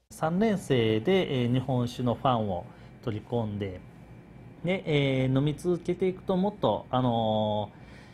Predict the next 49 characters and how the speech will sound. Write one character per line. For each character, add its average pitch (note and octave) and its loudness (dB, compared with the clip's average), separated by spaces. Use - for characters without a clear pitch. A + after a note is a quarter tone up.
ー、 - -18
し - -16
っ - -20
か C3+ 2
り G#2 0
と G#2 -4
し - -12
た G2 -2
味 G#2+ -4
わ A2 0
い G#2+ -2
で G#2+ -2
あ F#2+ -4
っ - -6
た - -8
り F#2+ -6
と G#2 -10
か、 F#2+ -8
深 C3+ 0
み B2 0
の A2+ 2
あ F#2+ -4
る G2+ -4
味 G#2+ -4
わ A2+ 0
い A2 -2
の、 D#3+ -2
え A2+ -2
ー、 - -4
未 A#2+ -2
服 A#2+ -4
の A2 -4
方 C#3+ -2
に、 D#3 -4
え G#2 -4
ー、 - -10
ど E3+ -2
ん D#3+ -4
ど A2 -2
ん G2 -6
シ - -6
フ - -10
ト C3 -6
い-、 B2+ -4
し - -20
て D#3 -6
い D3 -2
っ - -4
て、 C#3 -2